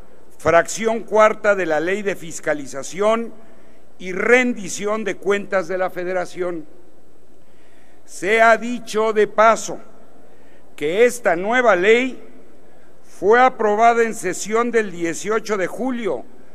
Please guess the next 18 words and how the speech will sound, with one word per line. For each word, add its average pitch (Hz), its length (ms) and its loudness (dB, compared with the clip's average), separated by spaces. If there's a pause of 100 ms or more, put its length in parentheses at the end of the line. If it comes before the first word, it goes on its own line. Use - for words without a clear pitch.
(340)
de 156 140 -2
dos 156 260 -2
mil 233 320 -2
dieciséis 220 1040 -2 (580)
por 151 160 0
el 160 160 0
consenso 208 720 -4
de 170 140 -2
todas 226 440 -2
las 180 220 -2
fuerzas 202 480 -2
políticas 196 960 -6 (500)
representadas 165 1500 -2 (480)
en 143 220 -2
esta 175 320 0
Cámara. 123 420 -2 (1600)
En 190 220 -2
dicho 240 380 2